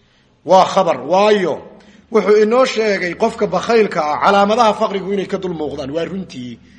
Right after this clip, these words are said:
Dee, okay, kol hadduu hadalku runba noqday, soo ka khabara. Khabarku wixii run ama been noqda ayaynu isku ogeyn. Inshaha bal hadda ila eega. Inshu waa hadalkan run iyo beentoona noqon.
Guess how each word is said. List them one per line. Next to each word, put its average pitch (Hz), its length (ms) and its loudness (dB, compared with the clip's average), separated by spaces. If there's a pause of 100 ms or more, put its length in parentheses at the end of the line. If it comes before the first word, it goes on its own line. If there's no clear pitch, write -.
(140)
Dee, 131 100 -4
okay, 165 260 0
kol 196 240 -2
hadduu 196 180 2
hadalku 190 260 0
runba 170 260 -4
noqday, 147 220 -8
soo 170 160 -8
ka 139 180 -8 (300)
khabara. 117 400 -8 (560)
Khabarku 180 300 -2
wixii 196 180 -4
run 196 160 -2
ama 165 220 -4
been 165 180 -4
noqda 156 220 -8
ayaynu 151 240 -6
isku 120 260 -14
ogeyn. 95 160 -18 (2000)
Inshaha 208 420 4
bal 180 120 2
hadda 170 200 0
ila 165 160 -2
eega. 156 300 0 (3750)
Inshu 196 320 0
waa 240 140 8
hadalkan 226 360 4
run 214 120 -2
iyo 202 140 2
beentoona 185 440 -4
noqon. 104 280 -12